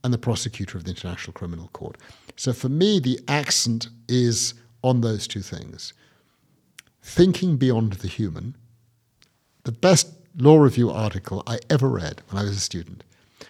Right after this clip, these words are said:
was published in nineteen seventy-two. It left a deep impression on me by a wonderful, uh, American scholar called Christopher Stone.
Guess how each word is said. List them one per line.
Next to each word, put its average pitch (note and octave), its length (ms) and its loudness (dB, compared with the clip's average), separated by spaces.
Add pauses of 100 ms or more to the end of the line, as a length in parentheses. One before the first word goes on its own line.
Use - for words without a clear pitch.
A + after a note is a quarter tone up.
was - 120 -12
published D3 380 0
in A#2+ 100 2
nineteen C3+ 320 0
seventy-two. A2 560 -4
It F2+ 60 -8
left - 180 -8
a - 20 0
deep D#3 460 -4
impression - 480 -12
on - 100 -18
me - 120 -20 (1000)
by G2+ 100 -4
a G#2 60 -2
wonderful, B2 560 0 (420)
uh, F#2+ 320 -14 (200)
American C3 400 4
scholar A2+ 340 0
called A#2 220 -8
Christopher - 480 -2
Stone. F2+ 500 -8